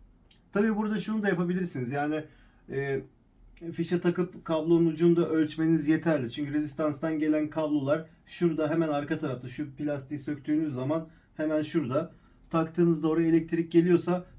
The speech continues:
oradan da anlayabilirsiniz ki şu üst taraftaki elektronik kart sağlam. Bunun yine arka tarafta gelen kablosunu ölçüp, e, direnç değeri var mı diye bakabilirsiniz.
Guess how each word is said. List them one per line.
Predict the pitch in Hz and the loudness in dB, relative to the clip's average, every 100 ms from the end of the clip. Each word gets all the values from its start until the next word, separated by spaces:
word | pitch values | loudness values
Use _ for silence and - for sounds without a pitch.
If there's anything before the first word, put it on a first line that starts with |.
| - - | -10 -2
oradan | 156 151 180 170 | 2 4 4 4
da | 143 | 2
anlayabilirsiniz | 135 135 127 127 - 143 131 | 2 -2 -4 -8 -8 -8 -8
ki | 123 | -8
şu | 120 135 | -6 -6
üst | - - - | -8 -8 -6
taraftaki | 120 107 135 127 131 | -6 -4 -6 -6 -6
elektronik | 117 123 123 - 123 123 - | -4 -4 -6 -6 -8 -8 -6
kart | 120 113 - | -6 -6 -6
sağlam. | 117 101 92 87 - _ _ _ - _ - - - _ _ _ _ _ _ _ _ - | -4 -4 -4 -8 -16 _ _ _ -20 _ -20 -20 -20 _ _ _ _ _ _ _ _ -18
Bunun | 139 135 202 220 208 247 - _ _ _ _ _ _ _ _ _ _ _ - | -6 2 6 6 4 0 -12 _ _ _ _ _ _ _ _ _ _ _ 0
yine | 175 202 | 2 4
arka | 165 170 190 | 4 2 0
tarafta | 180 160 160 | -2 -2 0
gelen | 156 156 151 151 | 2 2 2 2
kablosunu | 180 175 165 147 131 117 | 0 0 0 -2 -4 -4
ölçüp, | 156 175 170 175 190 - _ _ _ _ _ - | 6 6 6 2 -4 -6 _ _ _ _ _ -10
e, | 131 131 127 147 | -4 -4 -4 -4
direnç | 160 175 175 - | 0 2 2 6
değeri | 170 170 | 6 8
var | 170 | 6
mı | 170 156 | 4 4
diye | 165 165 | 4 2
bakabilirsiniz. | 156 151 156 139 147 151 - | 0 0 0 -2 -4 -6 -8